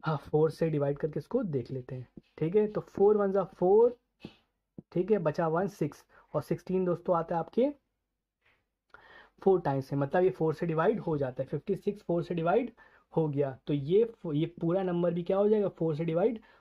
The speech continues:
हो जाएगा, ठीक है? अगर बड़ा नंबर है तो आप इस तरह से डिविजिबिलिटी चेक कर सकते हैं, उसको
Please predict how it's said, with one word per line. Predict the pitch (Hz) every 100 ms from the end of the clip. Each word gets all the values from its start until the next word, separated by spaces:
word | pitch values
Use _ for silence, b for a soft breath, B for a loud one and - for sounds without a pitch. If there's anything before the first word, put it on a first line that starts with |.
| b
हो | 143 123
जाएगा, | 127 127 120 131 _ _
ठीक | 185 208
है? | 208 - _
अगर | 208 214
बड़ा | 180 196
नंबर | 220 214 214
है | 208
तो | 208
आप | 160
इस | 156
तरह | 170
से | 156 170
डिविजिबिलिटी | 156 151 156 156 175
चेक | 170 147
कर | - 147
सकते | 160 151
हैं, | 185
उसको | - 208 262